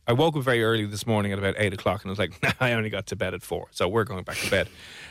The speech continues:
And I need, sometimes I need a lot of noise to go to sleep. Silence just doesn't do it for me. So I usually bang on a podcast or put something on YouTube in the background and there you go, fall asleep. But what happened to me today was I started dreaming about the podcast that I was listening to.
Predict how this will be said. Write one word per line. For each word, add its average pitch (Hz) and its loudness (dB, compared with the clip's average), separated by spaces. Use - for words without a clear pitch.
And 98 4
I 113 6
need, 120 2
sometimes 127 2
I 92 2
need 110 2
a - 4
lot 101 4
of 98 0
noise 104 2
to 98 -8
go 95 -6
to 87 -6
sleep. 87 -6
Silence 107 4
just - -4
doesn't 101 -4
do 110 4
it 104 4
for - -12
me. 92 -6
So 104 0
I 104 4
usually 110 0
bang 117 2
on 107 2
a - -10
podcast 107 0
or 92 0
put 107 -2
something 104 -2
on 98 0
YouTube 101 0
in 101 -6
the 95 -4
background 101 2
and 98 -4
there 110 4
you 135 4
go, 151 2
fall 113 0
asleep. 117 -2
But 123 4
what 131 4
happened 220 4
to 202 2
me 160 2
today 147 4
was 117 2
I 120 0
started 135 2
dreaming 147 2
about 107 2
the 113 -8
podcast 131 0
that 107 0
I 98 4
was 98 -2
listening 113 0
to. - -14